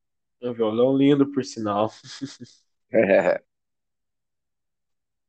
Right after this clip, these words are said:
Speaker 1: Qual que é a coisa mais marcante que o Renato falou pra você que você se lembra? Você lembra?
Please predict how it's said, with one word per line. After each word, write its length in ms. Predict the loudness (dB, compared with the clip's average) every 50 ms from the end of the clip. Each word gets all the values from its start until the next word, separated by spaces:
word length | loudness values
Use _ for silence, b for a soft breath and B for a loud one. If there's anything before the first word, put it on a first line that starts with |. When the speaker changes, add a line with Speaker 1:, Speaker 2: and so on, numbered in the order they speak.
| _ _ -20 -20 -20 -20 _ _ _ _ _ _ _ _ _ _ _ _ _
Speaker 1:
Qual 200 | 2 2 2 2
que 540 | 0 -2 -4 -2 0 0 2 4 4 6 6
é 40 | 4
a 80 | 4
coisa 280 | 4 2 2 4 4 2
mais 220 | 4 4 2 4
marcante 420 | 4 2 0 2 0 0 -2 -2 -4
que 60 | -8 -6
o 40 | -4
Renato 240 | -2 -2 -2 -4
falou 180 | -4 -6 -8 -6
pra 100 | -6 -6
você 300 | -6 -6 -6 -8 -10 -12
que 100 | -12 -8
você 240 | -4 -2 0 0 -2
se 160 | -2 -4 -2
lembra? 420 | -2 -2 -2 0 -2 -2 -2 -4 -8 _ _ _ _ _ _ _ _ _
Você 180 | _ -8 -6
lembra? 420 | -4 -4 -4 -6 -8 -12 -14 -16